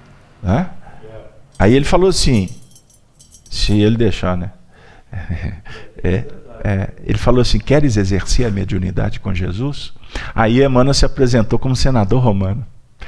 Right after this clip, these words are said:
Olha que extraordinário. Já, agora ele não veio como sacerdote mais não. Porque os, o, ele tinha que se apresentar como senador romano, porque naquela encarnação é que marcou o início da queda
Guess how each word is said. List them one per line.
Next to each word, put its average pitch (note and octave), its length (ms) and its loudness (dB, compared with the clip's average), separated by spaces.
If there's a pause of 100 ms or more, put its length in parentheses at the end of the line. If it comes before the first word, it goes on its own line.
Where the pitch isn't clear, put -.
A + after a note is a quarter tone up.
(460)
Olha A#2+ 400 2
que B2+ 320 0
extraordinário. A2+ 1400 4
Já, G2+ 140 4
agora B2 260 2
ele C#3+ 80 2
não F#3+ 80 2
veio F#3 180 2
como F#3 180 0
sacerdote B2 580 2
mais G#2 100 4
não. G#2+ 200 2 (1300)
Porque - 300 4
os, A2+ 180 0 (140)
o, G#2+ 120 0 (120)
ele G#2 120 4
tinha D3 240 2
que - 60 -2
se - 80 4
apresentar G#2+ 540 2
como A#2 180 0
senador G#2+ 440 2
romano, A#2+ 340 4
porque C#3 360 2 (280)
naquela C3 640 0
encarnação E3 640 2
é C4 40 0
que - 120 2
marcou A#3+ 920 2 (520)
o F3+ 120 6
início G#3 460 6
da G#3+ 160 2
queda D#4+ 600 2